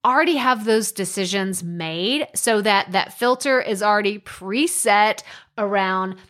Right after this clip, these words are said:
the type of content you're creating, whether it's a solo episode, an interview episode,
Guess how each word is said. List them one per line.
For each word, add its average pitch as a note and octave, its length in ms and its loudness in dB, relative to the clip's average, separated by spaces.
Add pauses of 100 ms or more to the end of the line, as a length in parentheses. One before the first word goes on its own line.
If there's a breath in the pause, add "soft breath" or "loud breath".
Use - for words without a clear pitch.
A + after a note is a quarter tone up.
(100)
the G3+ 100 -2
type G#3+ 340 -2
of C#4 140 2
content G#3 480 -2
you're F#3+ 220 -2
creating, F3 680 -4 (240 soft breath)
whether F#3+ 260 0
it's F3 300 -6
a - 80 -8
solo C#4+ 480 2
episode, A3+ 720 0
an - 240 -6
interview B3 400 0
episode, G3 640 0